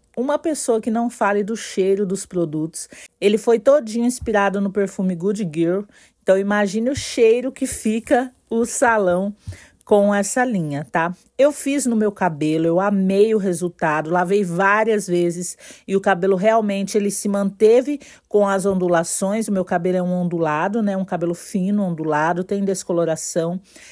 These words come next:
E ele continuou com as suas ondulações, porém bem mais suaves, sem frizz, muito, muito, muito macio e com muito brilho, tá? Então, eu testei, assim que chegou o kit, eu utilizei no meu cabelo pra me ver até quanto tempo durava.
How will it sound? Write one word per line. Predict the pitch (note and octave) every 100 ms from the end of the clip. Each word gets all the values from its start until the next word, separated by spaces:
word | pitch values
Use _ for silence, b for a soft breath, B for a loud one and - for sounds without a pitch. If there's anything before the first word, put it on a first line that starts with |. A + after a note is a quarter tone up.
| B B
E | A#3+
ele | A#3
continuou | A3 A#3+ - G#3+ A3+ B3
com | C4
as | B3
suas | - A#3 G#3
ondulações, | G#3+ G3 F#3 F3+ - G3+ G3+
porém | - A3 A3 G3+
bem | F#3+ C4+
mais | D4 B3+ B3+
suaves, | - G#3 F#3 F3+ G3 A3 A#3+ - - B B B
sem | - - D4 D4 F4
frizz, | - - G#3+ A3 A#3+ - -
muito, | G#3 G#3+ B3 C4+ D#4 E4 E4 C#4+
muito, | B3+ C4 C4
muito | A3+ A#3+ A#3
macio | A3 G#3 - A#3 B3
e | -
com | B3+ B3
muito | A#3+ G3+ G3+ A#3 A#3 C4+
brilho, | A3 F3+ F3 D#3 C#3
tá? | C3 F3+ F#3 F#3+ B B B B
Então, | G#3+ G#3+
eu | A#3+ D4+
testei, | - C4 - - G#3 F#3+ G#3+ A#3 - - E3
assim | G#3+ F#3+ - B3+
que | -
chegou | - B3 F3+ F#3+
o | F#3
kit, | - G3 G#3 - G#3
eu | A3
utilizei | C#4 - A3 F#3+ F#3+
no | F#3 A3 C4
meu | A3+ A3
cabelo | A3 F3+ E3+ F3+ G3
pra | G3+
me | G3+
ver | A3
até | G#3+ C#4
quanto | D#4+ D4+ C#4
tempo | A#3+ G#3+ G3
durava. | G3+ F3 F3+ G3+ A#3